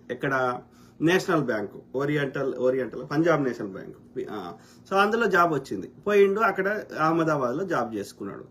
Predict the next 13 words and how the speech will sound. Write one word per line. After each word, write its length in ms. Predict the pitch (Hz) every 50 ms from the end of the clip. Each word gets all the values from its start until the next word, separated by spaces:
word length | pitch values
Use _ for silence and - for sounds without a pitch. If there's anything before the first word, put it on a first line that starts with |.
| - -
ఆయనకు 280 | 165 185 185 170 175
వచ్చిన 220 | 165 165 - 170 156
జీతము 400 | 143 147 147 139 143 143 196 208
అక్కడ 260 | 190 - 170 165 165
ఖర్చు 240 | 151 135 131 - 131
పెట్టుకున్నాడు, 440 | 123 123 - - 123 117 120 127
ఆయన 260 | 165 170 151 139 131 131 127 120 - -
వస్తువులు 340 | 127 139 135 - 151 135 123
కొనుక్కున్నాడు, 540 | 117 113 104 - - 104 123 139 147 - - - - - - - -
అక్కడ 200 | 151 160 175 165
లోకల్ 360 | 151 151 151 147 147 143 139
వ్యాపారస్తులకు 600 | 131 127 123 - 127 113 107 - - - 123 - 196
లాభమైంది. 460 | - 117 104 104 98 - - -